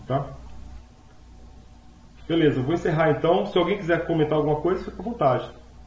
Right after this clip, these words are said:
Pode falar. Ah, só uma última pergunta. Fácil, né? Alguém achou complicado?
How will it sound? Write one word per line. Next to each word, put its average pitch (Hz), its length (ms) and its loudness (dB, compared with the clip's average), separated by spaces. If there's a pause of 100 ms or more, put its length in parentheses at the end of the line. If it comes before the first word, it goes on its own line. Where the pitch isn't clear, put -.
(160)
Pode 135 140 -10
falar. 143 480 -6 (4000)
Ah, 185 160 8
só 226 200 0
uma 226 100 4
última 180 320 4
pergunta. 185 640 0 (840)
Fácil, 180 460 4
né? 175 320 0
Alguém 147 260 -2
achou 156 540 0
complicado? 135 920 0